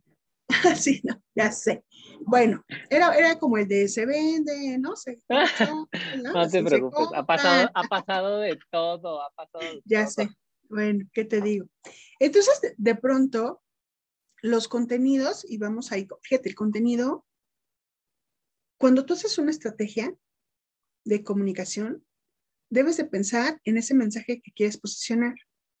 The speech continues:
Speaker 1: ¿no? Tiene una intención.
Speaker 2: Claro.
Speaker 1: Es susceptible de ser interpretado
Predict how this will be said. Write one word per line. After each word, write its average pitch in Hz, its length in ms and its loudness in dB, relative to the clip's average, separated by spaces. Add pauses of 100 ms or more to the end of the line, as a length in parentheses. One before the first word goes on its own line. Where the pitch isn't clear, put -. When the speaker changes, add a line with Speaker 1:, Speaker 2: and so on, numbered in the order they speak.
(880)
Speaker 1:
¿no? 269 180 -6
Tiene 208 200 2
una 208 140 2
intención. 196 520 -2 (840)
Speaker 2:
Claro. - 180 -4
Speaker 1:
Es - 80 0
susceptible 262 640 0
de 240 40 2
ser 233 200 0
interpretado 208 760 -2